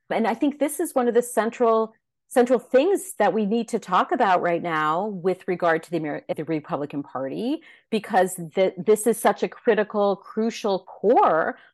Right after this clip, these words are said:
of what the Republican Party is now. You know, people who believe in these kinds of, you know, prophecies and imprecatory prayer and, you know,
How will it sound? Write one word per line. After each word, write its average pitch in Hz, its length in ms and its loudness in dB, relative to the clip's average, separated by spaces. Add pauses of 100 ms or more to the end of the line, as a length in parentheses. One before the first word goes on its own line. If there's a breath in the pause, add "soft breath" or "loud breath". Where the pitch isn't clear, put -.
(100)
of 190 80 -2
what 233 180 4
the 254 60 2
Republican 240 480 2
Party 233 380 0
is - 180 -6
now. - 400 -12 (280 soft breath)
You 214 80 -2
know, 185 80 2
people 214 300 -2
who 185 120 -4
believe 180 420 -2
in 175 120 -2
these 165 180 -6
kinds 165 320 -10
of, 170 140 -6
you 196 100 -4
know, 170 120 -4 (200 soft breath)
prophecies 180 1000 -2
and 160 240 -2
imprecatory 180 760 -4
prayer 175 880 2 (280 loud breath)
and, 175 400 -2
you 196 100 0
know, 170 140 4